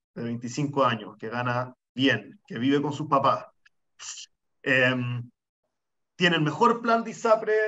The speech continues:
del mundo, ¿ya? Esa persona probablemente va a valorar mucho más el tiempo libre y mucho más lo que le podamos dar en capacitaciones que en salud. O hay personas que en verdad dicen, "Mira, sabes que yo estoy a-, apretado de plata, yo necesito lejos,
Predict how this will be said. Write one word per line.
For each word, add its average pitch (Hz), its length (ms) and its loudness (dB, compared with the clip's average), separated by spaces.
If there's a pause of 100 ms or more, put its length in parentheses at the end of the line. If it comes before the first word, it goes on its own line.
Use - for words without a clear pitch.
del 185 440 -6
mundo, 131 580 -4 (240)
¿ya? 156 360 -2
Esa 240 200 0
persona 254 300 0
probablemente 226 520 0
va 175 100 0
a 156 40 2
valorar 139 320 -2
mucho 131 260 -8
más 123 160 -8
el 120 120 -8
tiempo 107 280 -14
libre 113 480 -4 (420)
y 139 100 -10
mucho 143 320 0
más 139 240 2
lo 135 80 -4
que 123 80 -6
le 120 80 -6
podamos 120 280 -6
dar 110 80 -6
en 110 100 -10
capacitaciones 143 880 -6
que - 80 -8
en 147 80 -6
salud. 233 300 -2 (580)
O 143 120 4
hay 156 100 4
personas 160 380 0
que 156 80 -4
en 135 80 -4
verdad 127 320 4
dicen, 160 220 -6
"Mira, 139 160 -6
sabes 123 200 -10
que 127 120 -12
yo 139 360 0
estoy 131 340 -4
a-, 123 160 -2
apretado 123 420 0
de 202 60 0
plata, 202 320 0
yo 151 80 -6
necesito 135 420 -8
lejos, 233 560 -2